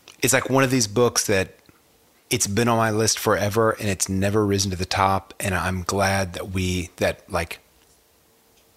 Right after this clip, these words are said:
the podcast was the reason it, like, got to the top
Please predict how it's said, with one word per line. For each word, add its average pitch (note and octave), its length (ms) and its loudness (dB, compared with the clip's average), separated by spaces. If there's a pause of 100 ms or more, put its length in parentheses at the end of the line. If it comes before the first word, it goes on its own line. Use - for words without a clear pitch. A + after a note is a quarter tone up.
(240)
the A#2 100 0
podcast G#2+ 640 0
was G2+ 120 -2
the G2+ 100 -4
reason F#2 380 -2
it, - 220 -14
like, G2 240 -6 (280)
got F2+ 180 2
to A#2 60 -2
the G#2+ 60 -6
top - 400 0